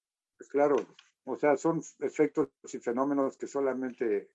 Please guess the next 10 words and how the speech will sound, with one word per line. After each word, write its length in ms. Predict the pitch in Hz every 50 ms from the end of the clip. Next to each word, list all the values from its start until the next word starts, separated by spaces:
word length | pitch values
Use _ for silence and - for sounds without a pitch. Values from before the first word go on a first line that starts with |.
| _ -
el 140 | 117 104
que 100 | - -
los 160 | 117 110 - -
experimenta 540 | 113 - - 120 110 117 123 127 123 135
los 180 | 113 98 - -
entiende, 520 | 98 85 - - 139 135 127 101 90 - _ _ _ _ _ _
porque 300 | - 123 120 - 131 123
si 160 | - - 120
los 180 | 113 113 104
platicas 800 | - - 117 104 - - - 202 196 - - 139 135 139 135 -